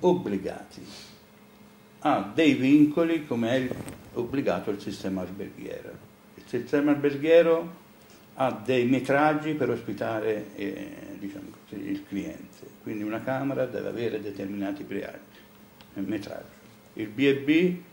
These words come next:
no, basta che abbia le normative come una casa normale, quindi normative di legge, che l'impianto elettrico sia a norma,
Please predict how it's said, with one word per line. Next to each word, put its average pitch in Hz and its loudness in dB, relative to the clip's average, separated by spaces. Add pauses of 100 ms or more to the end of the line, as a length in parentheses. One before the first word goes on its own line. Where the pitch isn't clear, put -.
(320)
no, - -2
basta - -2
che 123 0
abbia 131 2
le 110 -6
normative 113 -2
come 104 -6
una 101 -4
casa 98 -10
normale, 95 -6 (680)
quindi 98 0
normative 101 -2
di 120 -2
legge, 101 -2
che 90 -4
l'impianto 98 -4
elettrico 101 -2
sia 127 -2
a - -2
norma, 101 -6